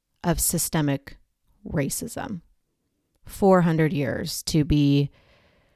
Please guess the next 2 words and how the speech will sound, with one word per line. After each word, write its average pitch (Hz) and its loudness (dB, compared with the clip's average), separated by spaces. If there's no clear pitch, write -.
approximate. - 0
Harassment, 175 0